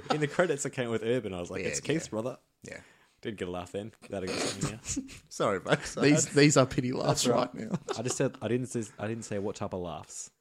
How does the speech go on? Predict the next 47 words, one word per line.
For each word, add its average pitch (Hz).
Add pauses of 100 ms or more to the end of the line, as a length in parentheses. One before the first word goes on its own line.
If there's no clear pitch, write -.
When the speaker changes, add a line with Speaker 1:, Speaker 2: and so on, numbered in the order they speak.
(120)
Speaker 1:
I -
said 90
laughs. - (680)
That's 98
all. 87
Speaker 2:
Yeah, 92
yeah, -
Speaker 3:
Okay, 160
Speaker 2:
yeah. 160
Speaker 3:
well, 113
Speaker 2:
They're 107
all 113
laughs. 117 (300)
Speaker 3:
just -
tick 151
Speaker 2:
They 185
Speaker 3:
the 185
Speaker 2:
all -
Speaker 3:
box 151
Speaker 2:
count. 98
Speaker 3:
there. 131
That's 160
fine. 151
<laughs> - (280)
So, 135
uh, 127 (440)
yeah, 175 (200)
nice, 143 (200)
quick 135
little 117 (420)
action 135
set 135
piece. 123
He, 113 (260)
he 120
is 117
doing 117
this 117
because 113
he's 113
attacking 123
the 120
villain 113 (360)
to -
Speaker 2:
Yep. 110
Speaker 3:
prevent 117 (100)
Ragnarok, 160